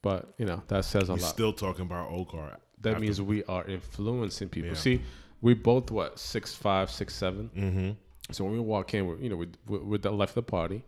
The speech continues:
Speaker 1: first
Speaker 2: Yeah.
Speaker 1: of all.
Speaker 2: Yeah.
Speaker 1: You know, they wanna see what we're drinking. They wanna see why we're having so much fun.
Speaker 2: Right,
Speaker 1: And why,
Speaker 2: exactly.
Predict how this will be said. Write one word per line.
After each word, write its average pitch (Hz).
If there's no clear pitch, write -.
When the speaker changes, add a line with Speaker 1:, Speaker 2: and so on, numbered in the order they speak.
Speaker 1:
first 90
Speaker 2:
Yeah. 87
Speaker 1:
of 82
all. 95
Speaker 2:
Yeah. 87
Speaker 1:
You 104
know, 95
they 107
wanna 113
see -
what 92
we're 90
drinking. 87
They 90
wanna 95
see -
why 85
we're 85
having 85
so 85
much 80
fun. 80
Speaker 2:
Right, 87
Speaker 1:
And 90
why, 92
Speaker 2:
exactly. 78